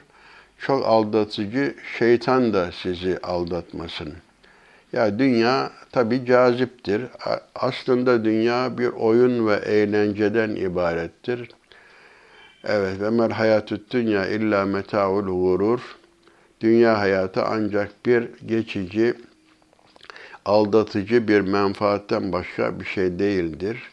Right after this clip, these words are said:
Fanidir. Ama buna rağmen Bakara suresinde "Ulaikellezine işteravud dalalete bil huda ve ma rabihat ticaretuhum ve ma kanu muhtedin."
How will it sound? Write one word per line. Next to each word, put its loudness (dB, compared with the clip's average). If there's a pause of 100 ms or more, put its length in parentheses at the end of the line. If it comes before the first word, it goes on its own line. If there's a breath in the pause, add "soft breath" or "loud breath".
(320 soft breath)
Fanidir. 4 (380 soft breath)
Ama 0
buna 2
rağmen 0 (960 soft breath)
Bakara 0
suresinde -2
"Ulaikellezine 0
işteravud -2
dalalete 0
bil -2
huda 0 (360)
ve -2
ma -2
rabihat -2
ticaretuhum -6
ve -4
ma -6
kanu -6
muhtedin." -8